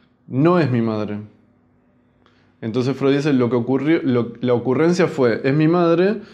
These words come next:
pero aparece negada, como no es mi madre". O sea, ¿por qué? Si no es su madre, ¿por qué haría falta aclarar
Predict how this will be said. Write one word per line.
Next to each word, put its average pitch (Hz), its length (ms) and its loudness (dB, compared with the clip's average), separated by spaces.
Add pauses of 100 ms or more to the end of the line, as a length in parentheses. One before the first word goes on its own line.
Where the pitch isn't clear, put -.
(120)
pero 117 200 2
aparece 127 400 0
negada, 110 480 0 (340)
como 117 240 -2
no 127 240 2
es 135 60 0
mi 127 160 0
madre". 107 260 -2
O 104 40 -6
sea, 120 200 0
¿por 127 160 0
qué? 170 220 0 (180)
Si - 240 -2
no 147 160 4
es 185 120 2
su 180 120 0
madre, 185 320 2
¿por 131 280 -2
qué 151 180 2
haría 135 460 0
falta 143 460 -2
aclarar 127 600 0